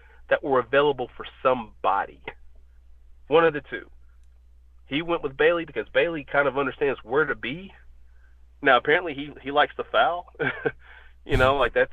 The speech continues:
kinda is what it is. Um, you know, like,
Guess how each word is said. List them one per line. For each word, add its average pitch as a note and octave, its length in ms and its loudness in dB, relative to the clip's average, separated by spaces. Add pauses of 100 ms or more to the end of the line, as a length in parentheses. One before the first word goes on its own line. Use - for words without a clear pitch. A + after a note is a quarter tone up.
(140)
kinda B2+ 280 0
is C3+ 120 -8
what B2 100 -6
it A2 100 -6
is. D#3 280 -8 (720)
Um, G#2+ 540 4 (1400)
you C3+ 120 -6
know, B2+ 160 -2
like, B2 200 -4